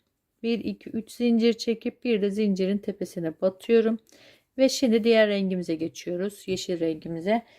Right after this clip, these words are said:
Hemen onu da ayarlayalım. Bakın.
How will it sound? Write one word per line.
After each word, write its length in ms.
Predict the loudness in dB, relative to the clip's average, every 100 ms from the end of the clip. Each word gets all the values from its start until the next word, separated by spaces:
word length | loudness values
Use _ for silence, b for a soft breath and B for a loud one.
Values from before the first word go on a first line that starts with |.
| b b b -6
Hemen 260 | -4 -6 -6
onu 260 | -6 -4
da 160 | -4 -8 _ _ _ _ _ _ -4
ayarlayalım. 800 | 0 2 2 2 2 2 0 0
Bakın. 440 | 0 -2 -4